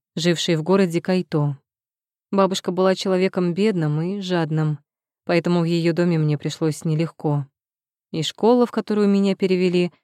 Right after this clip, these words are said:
тоже не была особо приятным местом.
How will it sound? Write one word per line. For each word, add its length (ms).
тоже 260
не 140
была 320
особо 340
приятным 540
местом. 480